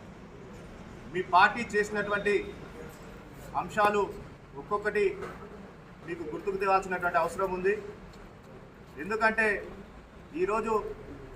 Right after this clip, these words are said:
కాంగ్రెస్ పార్టీ అధికారంలోకి వచ్చి నాలుగు నెలలు కూడా పూర్తి అయ్యేట కాలేదు. ఎన్నో రకాలుగా కాంగ్రెస్ పార్టీపై బురద జల్లే ప్రయత్నాలే చేస్తున్నారు తప్ప ఎక్కడ కూడా మీరు మంచిని మంచి, చెడుని చెడు అనేటటువంటి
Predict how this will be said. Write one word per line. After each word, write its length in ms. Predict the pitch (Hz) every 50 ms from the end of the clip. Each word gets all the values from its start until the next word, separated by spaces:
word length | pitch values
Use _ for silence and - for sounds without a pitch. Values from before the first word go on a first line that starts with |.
| - - - - - - -
కాంగ్రెస్ 360 | 156 180 202 202 214 220 214 - 214
పార్టీ 240 | 202 202 202 202 202 185
అధికారంలోకి 580 | 180 190 190 202 202 202 202 202 202 196 190 190 190
వచ్చి 240 | - - 196 202 190 170 - - - - - - - - - - - - - - - - - - - - -
నాలుగు 440 | 151 160 175 196 202 190 - - 185 175
నెలలు 220 | 185 196 208 - 220
కూడా 120 | 214 220 208 -
పూర్తి 220 | 196 202 196 - 202
అయ్యేట 160 | 202 202 190 190 185
కాలేదు. 340 | 180 180 185 190 190 190 208 220 - - - - - - - - - - - - - - 120 135 156
ఎన్నో 220 | 170 202 214 240 240 233 208 - - - - - - - - 160
రకాలుగా 460 | 170 165 196 214 220 220 214 220 214 202 185 185 - - - - - -
కాంగ్రెస్ 340 | 143 165 180 190 202 190 - 190
పార్టీపై 320 | 185 185 180 190 180 190 185 160
బురద 180 | 156 156 - 185 180 175
జల్లే 180 | 180 175 175 170 170
ప్రయత్నాలే 420 | 160 165 170 170 180 175 175 175 165
చేస్తున్నారు 340 | 165 160 165 - 165 160 156 156
తప్ప 160 | 160 156 - 165 160 151 - - - - - - - - - - -
ఎక్కడ 200 | - - 180 185 180 175 175
కూడా 160 | 180 175 175 175 175
మీరు 180 | 170 170 175 180 156 139 - - - - - - - - 127
మంచిని 340 | 143 156 170 - 190 175 180 175 170
మంచి, 260 | 165 165 170 - 185 190 185 180
చెడుని 260 | 175 170 170 175 175 160 160
చెడు 160 | 170 170 175 170
అనేటటువంటి 500 | 170 170 160 - 165 - 160 165 170 165